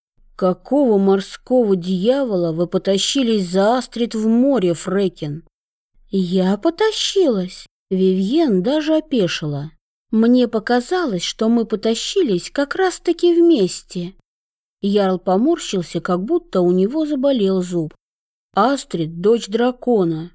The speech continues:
К тому же сильный маг. Сами видели, в море ей ничего не грозит». Дракон нахмурился и проговорил после паузы. «Иногда мне кажется, что однажды она уйдет в море навсегда».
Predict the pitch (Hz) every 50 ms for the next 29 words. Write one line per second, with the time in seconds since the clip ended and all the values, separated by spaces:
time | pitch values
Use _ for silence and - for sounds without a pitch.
0 | _ _ _ _ _ - - - - 196 185 190 208 277 320 302 247 196 180 185
1 | 185 - - 285 285 277 277 277 285 285 277 269 247 196 165 156 156 - - _
2 | _ _ _ _ - - - 294 302 277 226 202 185 175 175 175 202 208 180 170
3 | 175 165 165 160 160 180 - _ _ - 190 185 185 190 196 214 262 302 294 233
4 | 196 175 180 180 214 247 262 262 269 277 254 - - 302 277 294 302 262 202 180
5 | 175 170 175 180 185 185 190 185 180 180 165 160 - - _ _ _ _ _ _
6 | - 196 185 190 185 180 - - 196 190 185 185 185 185 180 - - 302 339 302
7 | 247 202 190 - - 180 175 170 - 185 185 180 185 185 185 196 254 294 302 277
8 | - - 262 254 - - 262 262 262 - 220 190 175 165 156 160 160 147 147 147
9 | 165 - _ _ _ _ _ _ _ _ _ _ _ - 185 180 185 180 180 180
10 | 170 185 180 180 180 180 180 170 - - 247 277 285 254 208 180 - - - -
11 | 170 156 156 180 - - - - - 202 185 185 185 170 170 202 202 220 240 254
12 | 247 226 185 180 170 - - - 170 175 175 175 180 185 185 165 190 240 254 254
13 | - 208 190 190 190 180 180 175 175 175 180 180 180 170 - - 190 175 180 165
14 | 175 170 165 160 180 185